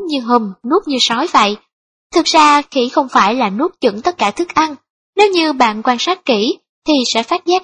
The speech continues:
ra, tuy chúng tranh cướp thức ăn với nhau, rồi nhét chặt đầy miệng, nhưng chưa bao giờ nuốt ngay vào trong dạ dày. Hóa ra hai bên khoang miệng của chúng, mỗi bên có một cái túi, gọi là túi má.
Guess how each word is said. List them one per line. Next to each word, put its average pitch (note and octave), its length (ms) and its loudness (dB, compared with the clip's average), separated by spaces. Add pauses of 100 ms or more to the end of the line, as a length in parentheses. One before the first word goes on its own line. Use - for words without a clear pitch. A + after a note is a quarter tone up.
ra, B3+ 240 4 (400)
tuy D4+ 320 4
chúng C#4+ 300 -4
tranh A#3 200 -2
cướp F4 220 0
thức F#4 160 0
ăn B3 220 -4
với C#4+ 140 0
nhau, D#4+ 300 4 (380)
rồi B3+ 320 4
nhét E4+ 280 -4
chặt A#3+ 240 0
đầy G#3+ 180 0
miệng, G#3 340 -2 (340)
nhưng D4+ 300 -2
chưa C4+ 160 2
bao B3 160 2
giờ G#3 340 2
nuốt F#4 200 0
ngay D#4 220 2
vào G3 100 0
trong A3 260 -4
dạ F#3 200 -2
dày. A3 260 0 (460)
Hóa G4+ 160 6
ra D4 280 4
hai C4+ 200 -2
bên A#3 220 -2
khoang A#3 260 -4
miệng F#3+ 200 -2
của A#3+ 180 -4
chúng, C#4 260 -2 (340)
mỗi C4+ 180 4
bên C4+ 300 0
có F4+ 120 -2
một D4 200 -2
cái D4+ 140 -2
túi, D4+ 340 2 (340)
gọi G3 160 0
là G3 220 0
túi B3 240 -2
má. D4 340 0